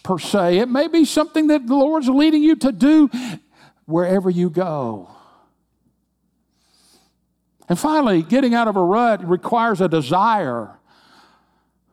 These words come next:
for the prize. Verse fourteen, "I press toward the goal." Now, this verse, listen carefully, does not mean you were earning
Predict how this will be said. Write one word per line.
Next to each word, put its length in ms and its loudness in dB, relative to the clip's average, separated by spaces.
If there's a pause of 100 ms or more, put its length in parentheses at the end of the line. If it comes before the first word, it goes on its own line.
(260)
for 180 -6
the 80 -4
prize. 540 -4
Verse 220 -4
fourteen, 460 -4
"I 180 -2
press 760 -4
toward 420 -2
the 80 -2
goal." 920 -4 (2000)
Now, 320 0 (340)
this 260 -2
verse, 360 -4 (240)
listen 280 -2
carefully, 460 -4
does 240 -4
not 440 -2
mean 640 -2 (500)
you 160 0
were 180 -4 (120)
earning 560 -2